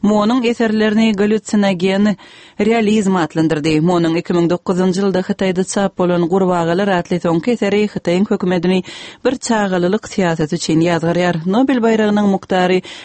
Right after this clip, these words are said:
bir bütin ondan iki million dollara barabar. Şu hepdeniň başynda Birleşen Ştatlaryň alymlary Robert Lefkowitz we David Winland himya boýunça Nobel baýragyna eý boldular. Şeýle-de fizika we meditsina boýunça Nobel baýraklary goşuldy.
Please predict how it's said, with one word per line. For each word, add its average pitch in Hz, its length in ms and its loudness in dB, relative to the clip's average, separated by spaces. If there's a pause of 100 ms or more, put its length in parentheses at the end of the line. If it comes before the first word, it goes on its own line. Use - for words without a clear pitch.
(120)
bir 226 160 0
bütin 208 280 0
ondan 175 360 2
iki 185 180 -2
million 180 380 2
dollara 180 420 0
barabar. 151 460 0
Şu - 160 -4
hepdeniň 156 460 0
başynda 160 360 0
Birleşen 165 340 0
Ştatlaryň 165 520 -2
alymlary 160 520 0 (360)
Robert 180 420 0
Lefkowitz 185 640 -2
we 170 260 0
David 170 360 2
Winland 220 540 2
himya 208 380 0
boýunça 190 400 0
Nobel 170 260 0
baýragyna 170 420 0
eý 196 240 2
boldular. 175 400 0 (340)
Şeýle-de 262 440 0
fizika 214 540 -2
we 208 240 2
meditsina 196 640 0
boýunça 180 360 0
Nobel 175 340 0
baýraklary 156 540 -2
goşuldy. 156 560 0